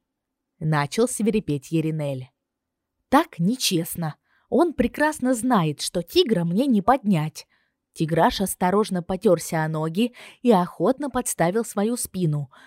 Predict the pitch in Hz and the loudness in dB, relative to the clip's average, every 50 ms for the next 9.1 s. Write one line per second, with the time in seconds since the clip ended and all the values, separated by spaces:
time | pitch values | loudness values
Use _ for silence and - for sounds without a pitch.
0 | - - 202 170 185 165 160 160 165 165 160 165 165 165 160 - 180 165 156 151 | -10 -4 0 2 4 4 2 2 -2 -4 -4 -4 -4 -4 -4 0 0 2 2 0
1 | 147 147 143 139 - - 175 269 330 - _ - - - - 185 165 156 156 180 | 0 -4 -6 -4 0 2 4 4 4 0 _ -12 -10 -6 2 4 4 4 4 2
2 | 233 254 - 311 285 285 294 285 302 302 302 - 254 226 190 180 175 165 - - | 0 0 -2 -4 -4 -4 -4 -2 -2 -4 -2 0 2 2 2 2 0 -4 -6 -8
3 | - 196 247 269 254 226 220 220 - - - 170 202 - - 185 208 - - 180 | -6 -6 -4 -4 -6 -6 -6 -6 -4 2 6 6 6 4 4 -2 -2 0 0 -2
4 | 170 156 151 147 139 156 151 _ _ - _ _ _ _ _ _ - 180 175 165 | 0 0 0 0 -2 -4 -6 _ _ -20 _ _ _ _ _ _ -6 -2 0 0
5 | 156 147 135 - 151 147 180 233 - - - _ _ - 190 180 202 170 160 - | 0 0 -2 0 2 2 2 0 -2 -8 -20 _ _ -4 2 2 2 2 2 -2
6 | - 170 160 151 156 202 - - _ _ - 185 190 190 185 190 165 - 185 190 | -2 0 2 4 4 2 2 0 _ _ -4 0 2 2 2 0 -2 -4 -6 -4
7 | - 175 160 156 147 143 143 139 139 135 _ _ _ _ _ _ _ _ _ _ | -2 0 2 2 0 0 -6 -10 -12 -14 _ _ _ _ _ _ _ _ _ _
8 | _ _ - 170 160 151 160 160 151 151 156 151 151 147 135 - - - 151 139 | _ _ -8 -6 -2 0 0 0 -2 -4 -6 -8 -10 -10 -12 -14 -14 -14 -14 -14
9 | 131 - | -14 -18